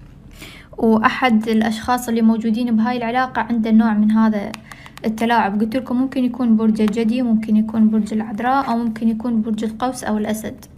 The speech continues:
أو حتى الحمل هنا هم موجود عندي. يعني الطاقة اللي موجودة طاقة ترابية وطاقة نارية. فأما عذراء، ثور، جدي، أو عقرب،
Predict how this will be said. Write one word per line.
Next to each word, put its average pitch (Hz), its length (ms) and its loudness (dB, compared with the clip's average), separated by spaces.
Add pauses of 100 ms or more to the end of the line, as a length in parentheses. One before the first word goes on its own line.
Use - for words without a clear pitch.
(500)
أو 226 60 0
حتى 240 300 -4
الحمل 220 360 0
هنا 208 280 -2
هم 202 100 -2
موجود 202 280 -6
عندي. 202 240 -4
يعني 214 220 2
الطاقة 233 340 -2
اللي 220 140 2
موجودة 226 480 2 (440)
طاقة 226 280 -2
ترابية 226 460 -2
وطاقة 220 400 -2
نارية. 202 500 -6 (460)
فأما 247 760 -2
عذراء، 226 480 0
ثور، 226 440 -2
جدي، 240 420 -2
أو 208 220 -2
عقرب، 220 580 -2